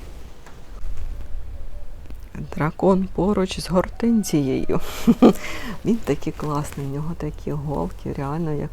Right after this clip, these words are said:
кігті дракона. Починає вже багряним становитися листячко. Перемішку він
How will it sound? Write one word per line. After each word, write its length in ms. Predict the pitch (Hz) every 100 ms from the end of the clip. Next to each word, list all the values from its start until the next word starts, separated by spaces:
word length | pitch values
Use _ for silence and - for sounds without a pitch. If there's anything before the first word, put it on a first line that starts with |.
| -
кігті 260 | - - -
дракона. 560 | - 156 - 180 - 185 - - - -
Починає 500 | 170 - 165 170 185 170
вже 240 | - 170 165
багряним 760 | 165 165 160 151 156 147 151 170
становитися 680 | - 147 143 - - -
листячко. 640 | - 190 - - - - 175 - - - - - - - - -
Перемішку 540 | 165 160 175 - 156
він 200 | 156 160